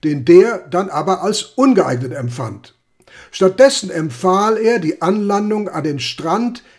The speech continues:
in der Nähe des Leuchtturms von Menomet Point zu verlegen, da dort von der Seeseite her die Unterstützung der eigenen Schiffsartillerie gesichert sei.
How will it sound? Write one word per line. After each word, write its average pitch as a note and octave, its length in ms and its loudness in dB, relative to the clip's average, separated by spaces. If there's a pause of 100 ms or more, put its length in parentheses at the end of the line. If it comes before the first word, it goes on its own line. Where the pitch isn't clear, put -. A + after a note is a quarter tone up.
in D#3+ 140 -4
der D#3+ 140 0
Nähe F3 320 4
des F#3 260 -4
Leuchtturms G#3 800 -2
von F#3 420 0 (240)
Menomet G#3+ 920 2
Point G#3 440 0
zu D#3+ 140 -2
verlegen, E3+ 560 2 (320)
da D3 160 -6
dort G3+ 560 0
von D3 240 -6
der B2+ 180 -6
Seeseite G#3 680 2
her A3 420 2 (240)
die D#4+ 80 -6
Unterstützung A3+ 960 -4 (240)
der - 160 -10
eigenen C3+ 400 0
Schiffsartillerie D#3+ 1000 -2
gesichert F3 440 0
sei. G#2+ 260 -10